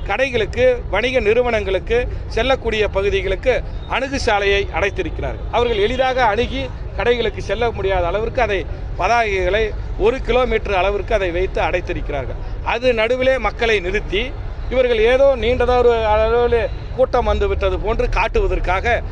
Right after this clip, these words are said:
இவர்கள் பிரச்சாரம் செய்வதற்காக, சாலையிலே இருபுறமும் ஐந்து அடி, நான்கு அடி அன்ற அளவிற்கு குறுகி,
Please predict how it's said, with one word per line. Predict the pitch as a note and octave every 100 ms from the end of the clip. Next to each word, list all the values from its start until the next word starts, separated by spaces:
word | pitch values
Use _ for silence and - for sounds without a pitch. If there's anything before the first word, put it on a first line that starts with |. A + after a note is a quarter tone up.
| - -
இவர்கள் | A3 A#3+ A#3+
பிரச்சாரம் | - G#3+ C4 A#3+ A3+
செய்வதற்காக, | - F#3 F3+ F3 F#3 A#3 D#3 - - -
சாலையிலே | G3+ A#3 A#3+ A3 G3 D#3+ - -
இருபுறமும் | F#3 B3+ C4 C4 C4 C4 F#3+
ஐந்து | G#3 A#3+ A3
அடி, | A#3+
நான்கு | A3+ G3+ A3 G#3+
அடி | G3+
அன்ற | G3 F#3+ G#3 G3+
அளவிற்கு | G3 G#3+ - A3
குறுகி, | - - - B3+